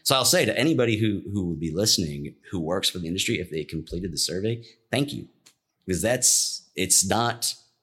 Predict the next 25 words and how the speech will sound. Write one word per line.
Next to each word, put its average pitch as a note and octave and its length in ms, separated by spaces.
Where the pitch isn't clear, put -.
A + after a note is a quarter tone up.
nothing G2 560
for - 180
you G2 180
to E2+ 40
take - 540
that G2 320
time F2+ 340
out D2+ 360
and, F2+ 640
and, E2 540
you F2+ 80
know, D#2+ 160
allow F2 680
science F#2+ 960
and G2 100
allow, D#2+ 680
you E2+ 100
know, D#2+ 100
a E2+ 40
better E2+ 300
understanding E2 600
of C2 180
where D2+ 180
we D2+ 200
are D2 480